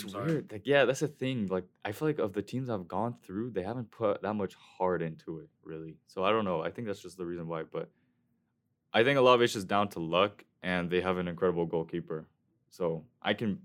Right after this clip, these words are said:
Speaker 2: I give them a lot of respect for that, 'cause you wouldn't think Poland should be going through, but their keeper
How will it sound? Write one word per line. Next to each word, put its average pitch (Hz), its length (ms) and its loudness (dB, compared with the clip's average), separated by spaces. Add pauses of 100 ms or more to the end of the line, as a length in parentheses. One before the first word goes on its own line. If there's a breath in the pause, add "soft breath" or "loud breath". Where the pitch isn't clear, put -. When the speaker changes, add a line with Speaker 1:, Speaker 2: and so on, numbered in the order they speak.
(140)
Speaker 2:
I 101 100 4
give 127 160 6
them 107 140 6
a - 20 8
lot 95 160 8
of 90 40 6
respect 85 320 -2
for - 140 -8
that, 78 220 -10
'cause 87 260 -12
you 101 160 -2
wouldn't 135 220 2
think 113 180 -2
Poland 101 300 0
should 98 140 -8
be 92 120 0
going 92 280 -2
through, 85 260 -8
but 80 120 -6
their 82 80 -2
keeper 92 520 -2